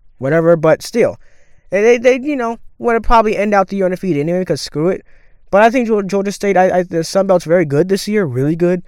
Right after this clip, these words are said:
Georgia State shows how deep the Sun Belt is and pulls off the win.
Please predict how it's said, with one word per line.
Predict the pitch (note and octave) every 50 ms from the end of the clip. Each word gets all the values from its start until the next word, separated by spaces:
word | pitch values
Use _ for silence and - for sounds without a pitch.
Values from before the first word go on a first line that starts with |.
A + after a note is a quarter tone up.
| - - _ _ - - _ _ -
Georgia | C#3 C#3+ D#3+ E3
State | - - F#3+ F#3 - - -
shows | - E3+ E3 F3 E3+
how | F#3 F3 E3+
deep | D3 E3 - -
the | D#3
Sun | - - E3+ F3
Belt | F3+ F3 F3+ G3
is | G3 F3+
and | D#3 C#3+ D3 C#3+
pulls | D#3 D#3 D#3
off | E3+ E3+ E3+ - - - -
the | - E3 F3+
win. | G3 G#3+ G3 C3+ A2